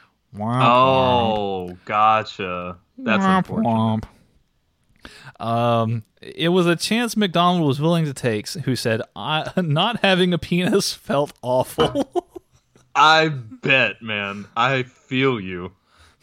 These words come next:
Speaker 2: That
Speaker 1: <laughs>
Speaker 2: sounds terrible.
Speaker 1: Indeed, Stephen. Indeed.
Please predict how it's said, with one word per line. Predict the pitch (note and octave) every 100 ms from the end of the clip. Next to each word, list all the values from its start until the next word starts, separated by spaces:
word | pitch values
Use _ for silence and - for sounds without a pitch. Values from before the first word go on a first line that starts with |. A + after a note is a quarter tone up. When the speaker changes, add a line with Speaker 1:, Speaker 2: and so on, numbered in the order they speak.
| _ _ _ A#3+ - C4+ -
Speaker 2:
That | A#3+ C3+ C3+ -
Speaker 1:
<laughs> | -
Speaker 2:
sounds | - C3+ D3+ D#3+ -
terrible. | F#3 G3+ F#3 G#2+ F2 F2 - _ - _ _
Speaker 1:
Indeed, | C3+ B2+ A2+ A2 G2+ F#2+
Stephen. | - G2 F#2 F#2 F#2 _ -
Indeed. | B2 G#2+ F#2+ F#2 F#2+